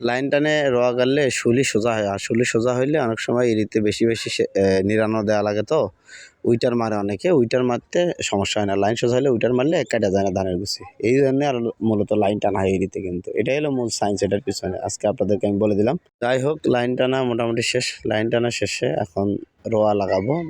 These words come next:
রোয়া গাড়বো আর কি। তো চলুন এবার রোয়া গাড়া দেখানো যাক,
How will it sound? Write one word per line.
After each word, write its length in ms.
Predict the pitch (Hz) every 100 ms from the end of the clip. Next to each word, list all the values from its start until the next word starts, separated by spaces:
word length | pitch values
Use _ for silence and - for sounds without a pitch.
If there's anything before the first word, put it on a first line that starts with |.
| - _ - _ _ -
রোয়া 240 | 104 101
গাড়বো 220 | 95 92 101
আর 100 | 98
কি। 180 | 784 906 906 880 605 - _ -
তো 60 | 640 807
চলুন 360 | 110 127 190 - - - 539
এবার 200 | 101 101 92 - _ 110
রোয়া 200 | 117 104
গাড়া 180 | 104
দেখানো 340 | 98 95 95 95
যাক, 180 | 107